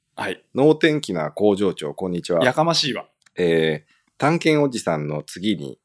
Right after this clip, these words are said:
Speaker 2: 何おじさんが出てくるか楽しみになっているじゃんけんおじさんです。
Speaker 1: はい。うん。
Speaker 2: さて、
Speaker 1: うん。
Speaker 2: 新年一発目のお便りの回で、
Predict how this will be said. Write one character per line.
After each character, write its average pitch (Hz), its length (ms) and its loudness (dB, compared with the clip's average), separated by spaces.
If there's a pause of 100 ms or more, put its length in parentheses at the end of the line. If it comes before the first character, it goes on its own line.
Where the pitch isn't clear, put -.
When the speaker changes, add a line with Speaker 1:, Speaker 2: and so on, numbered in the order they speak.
(120)
Speaker 2:
何 113 280 2
お 156 80 4
じ 131 100 -6
さ 85 120 -4
ん 78 40 -6
が 76 80 -4
出 85 140 -2
て 90 100 -4
く 80 140 -8
る 78 80 -6
か - 100 -6
楽 101 240 -6
し - 120 -6
み 92 80 -2
に 78 100 -4
な 76 100 -8
っ 76 40 -16
て - 180 -10
い 71 80 -4
る 71 80 -12
じ 80 100 -6
ゃ 92 40 -2
ん 101 100 -4
け 98 120 -6
ん 95 60 -2
お 92 80 -2
じ 78 80 -10
さ - 140 -18
ん 58 80 -20
で - 100 -12
す。 - 180 -18
Speaker 1:
は 120 200 0
い。 - 120 -10 (300)
う 110 80 -2
ん。 92 340 -6 (120)
Speaker 2:
さ 175 180 6
て、 - 240 2 (160)
Speaker 1:
う 107 60 2
ん。 85 240 -6 (240)
Speaker 2:
新 185 280 0
年 131 220 2
一 98 140 -2
発 120 240 4
目 123 100 4
の 95 160 4
お 95 60 0
便 143 240 4
り 104 80 4
の 87 100 -6
回 98 240 -2
で、 78 300 -4